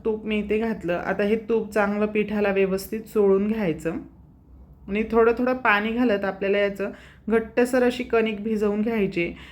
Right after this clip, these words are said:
कणिक ही घट्टसरच भिजवायची, खूप जास्त पातळ भिजवायचं नाहीये, कारण यामध्ये आपण बेसन पीठ घातलंय आणि बेसनाला हे पाणी सुटतं. आता झाकण ठेवून एक फक्त तीन चार मिनिटं ठेवायचंय, त्यापेक्षा जास्त वेळ ठेवायचं नाहीये.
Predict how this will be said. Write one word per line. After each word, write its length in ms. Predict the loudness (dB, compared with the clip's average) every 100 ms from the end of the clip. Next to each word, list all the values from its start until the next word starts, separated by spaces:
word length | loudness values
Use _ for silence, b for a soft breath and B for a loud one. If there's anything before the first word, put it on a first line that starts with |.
| B 0
कणिक 260 | 2 2 2
ही 120 | 4
घट्टसरच 680 | 4 2 -2 -2 2 0 0
भिजवायची, 500 | 0 2 0 0 -6
खूप 180 | -4 -2
जास्त 280 | 0 -2 -2
पातळ 460 | -2 -2 -2 -2 0
भिजवायचं 600 | 0 0 0 0 -2 -2
नाहीये, 400 | 0 0 0 -2 B B B
कारण 240 | 2 4 4
यामध्ये 400 | 4 2 2 0
आपण 260 | 0 -2
बेसन 400 | 0 0 -2 -6
पीठ 200 | -4 -2
घातलंय 480 | -2 -4 -6 -2 0
आणि 260 | -2 -4 -2
बेसनाला 520 | 0 -2 -2 -2 0
हे 120 | 0
पाणी 320 | 0 0 0
सुटतं. 400 | -2 -4 -6 -8 -8 -10 -10
आता 180 | -4 -2
झाकण 460 | -2 -6 -2 0 4
ठेवून 200 | 4 2
एक 180 | -4
फक्त 180 | -6 -4 -2
तीन 220 | 0 0 2
चार 220 | 2 2
मिनिटं 280 | 0 0 0
ठेवायचंय, 520 | 2 2 0 -2 -6
त्यापेक्षा 520 | -2 -2 -4 -6 -4
जास्त 360 | -2 -2 -6 -4
वेळ 220 | -2 0
ठेवायचं 480 | -2 0 -2 -2 -2
नाहीये. 380 | 0 0 -2